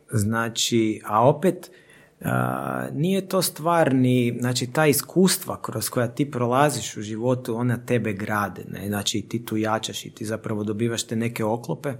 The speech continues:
ovaj, a, da ti možeš stat pred cijeli svijet i reći, „Ja ću to napraviti.” Znači,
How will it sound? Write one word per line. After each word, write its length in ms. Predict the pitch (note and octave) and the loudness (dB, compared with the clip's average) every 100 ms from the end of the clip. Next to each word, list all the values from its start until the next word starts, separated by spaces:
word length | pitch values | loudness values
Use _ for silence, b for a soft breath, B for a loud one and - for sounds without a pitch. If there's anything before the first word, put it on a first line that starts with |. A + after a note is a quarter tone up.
| - _ _ _ _ _ _ - - | -12 _ _ _ _ _ _ -14 -4
ovaj, 640 | A#2+ A#2+ A#2+ A#2+ A#2+ A#2 G#2+ B B B B B B B | 2 4 4 4 4 4 2 B B B B B B B
a, 140 | B2+ B2 A#2 A2+ A2+ A2 - | 4 6 6 4 2 -2 0
da 160 | C3 B2 | 2 2
ti 260 | D#3+ F3 | 6 6
možeš 420 | E3 E3 E3+ C3+ | 6 4 4 2
stat 320 | - D3 C#3+ - | 4 4 4 0
pred 140 | A#2+ | -6
cijeli 320 | - C#3 C3 | 2 2 4
svijet 400 | B2 C3 B2+ B2 | 0 2 0 0
i 40 | A#2 | -2
reći, 260 | A2 - | -2 0
„Ja 100 | A2 | -2
ću 160 | G#2+ - | -2 -8
to 140 | G2 | -10
napraviti.” 640 | F#2+ G2 - - - - - _ _ _ _ | -10 -10 -10 -10 -14 -20 -20 _ _ _ _
Znači, 600 | - A2+ - A#2 A2+ B | -2 0 2 0 0 B